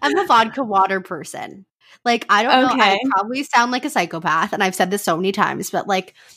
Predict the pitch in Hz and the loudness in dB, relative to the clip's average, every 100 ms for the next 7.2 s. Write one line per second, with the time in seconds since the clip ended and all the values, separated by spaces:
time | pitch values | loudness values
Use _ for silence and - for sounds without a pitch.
0 | _ - 285 277 277 339 415 247 254 240 | _ -4 -2 0 0 0 0 0 0 2
1 | 262 220 - - - - - - 233 - | 2 0 -6 -10 -8 -6 -8 -10 -12 -14
2 | - - 196 226 247 294 - 226 269 330 | -8 -4 -2 0 2 0 0 0 0 0
3 | 247 202 - - 147 - - - _ 226 | 0 -2 -4 -12 -10 -12 -16 -20 _ -6
4 | - 277 381 539 440 - - _ _ _ | 2 2 2 -2 -2 -8 -20 _ _ _
5 | _ _ - 233 226 - 254 240 - 202 | _ _ 0 2 2 0 -2 -2 -2 -2
6 | 196 226 277 339 427 - _ - 302 - | -2 -4 -4 -4 -8 -14 _ -16 -16 -8
7 | 349 415 | -4 -4